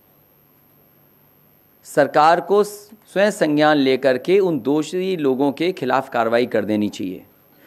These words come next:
अगर एसपी सिटी उस समय कह रहे हैं कि भारतीय जनता पार्टी के जिलाध्यक्ष, भारतीय जनता पार्टी के विधायक, भारतीय जनता पार्टी के कार्यकर्ता बम चला रहे हैं, पत्थरबाजी कर रहे हैं, पीट रहे हैं, मुझे थप्पड़ मारा है, अगर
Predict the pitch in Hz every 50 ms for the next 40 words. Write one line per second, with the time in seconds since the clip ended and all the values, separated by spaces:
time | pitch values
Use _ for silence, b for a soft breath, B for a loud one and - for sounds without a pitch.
0 | b b b 147 165 190 180 190 190 190 - 254 240 - 226 208 190 208 196 185
1 | - - 160 156 139 143 - 139 147 143 143 135 113 92 98 92 85 - _ _
2 | _ _ _ _ _ _ _ - - - - - - 160 160 147 117 123 135 151
3 | 165 170 - 233 240 220 220 - - 190 180 180 - 156 147 147 147 147 147 139
4 | 147 135 110 127 120 123 123 123 127 123 151 170 185 175 151 135 135 151 165 165
5 | 214 208 196 185 175 175 165 - 139 127 120 120 123 117 113 107 98 98 101 110
6 | 113 127 143 165 190 180 160 147 147 156 165 180 220 214 196 180 185 - 151 139
7 | 139 139 139 143 147 143 - 131 123 120 123 127 127 - 139 135 117 110 117 127
8 | 135 131 151 139 139 135 139 143 147 139 - - 107 - - - 127 127 120 127
9 | 135 139 139 - 147 139 135 143 151 156 160 156 156 - - 254 262 208 208 220
10 | 196 175 156 151 156 160 156 - - 196 190 196 208 185 170 143 110 80 62 -
11 | - - _ _ _ _ _ _ _ _ _ _ _ _ _ _ _ _ _ _
12 | _ _ _ _ _ _ _ _ _ _ _ _ - - 175 226 254